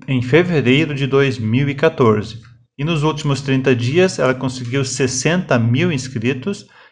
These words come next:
e também nos últimos trinta dias ela teve mais de um milhão de views aí no canal, né? Um milhão de visualizações. Agora vamos ao que interessa, né?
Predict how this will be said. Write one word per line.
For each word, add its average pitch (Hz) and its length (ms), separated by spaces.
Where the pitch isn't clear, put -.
e 135 80
também 151 540
nos 175 180
últimos 143 360
trinta 123 320
dias 131 320
ela 170 100
teve 135 260
mais 139 360
de 147 100
um 180 140
milhão 156 580
de 143 140
views 131 400
aí 123 120
no 123 120
canal, 123 400
né? 104 320
Um 135 100
milhão 123 380
de 123 100
visualizações. 120 1040
Agora 135 200
vamos 143 260
ao 135 80
que 127 80
interessa, 123 600
né? 127 240